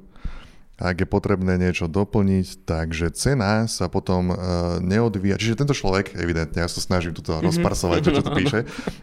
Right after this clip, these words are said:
Speaker 1: Je to taký trošku dlhší komentár,
Speaker 2: Hej.
Speaker 1: že, e, evidentne má nejakú takú tabulkovú cenu, hej, za
Speaker 2: Áno.
Speaker 1: ktorú dáva, ponúka. A potom, tu je tá možno zaujímavá časť,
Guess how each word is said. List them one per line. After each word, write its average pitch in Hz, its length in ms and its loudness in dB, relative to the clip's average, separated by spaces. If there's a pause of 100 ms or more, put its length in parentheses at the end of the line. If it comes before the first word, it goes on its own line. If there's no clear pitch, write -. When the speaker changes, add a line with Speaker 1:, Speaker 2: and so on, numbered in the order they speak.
Speaker 1:
Je 101 80 0
to 101 80 -2
taký 98 160 0
trošku 98 240 2
dlhší 98 240 -2
komentár, 101 480 2
Speaker 2:
Hej. - 80 -8 (320)
Speaker 1:
že, 92 440 0 (280)
e, - 20 -4 (640)
evidentne 110 400 2
má 98 160 4
nejakú 92 240 0
takú 95 160 -2
tabulkovú 101 560 2
cenu, 78 320 -2
hej, 90 240 0
za 123 80 0
Speaker 2:
Áno. 120 80 0
Speaker 1:
ktorú 107 160 2
dáva, 85 240 0
ponúka. 90 400 0
A 101 160 -2
potom, 113 560 4
tu 101 160 2
je 95 80 6
tá 87 320 2
možno 87 240 0
zaujímavá 87 320 2
časť, 92 180 0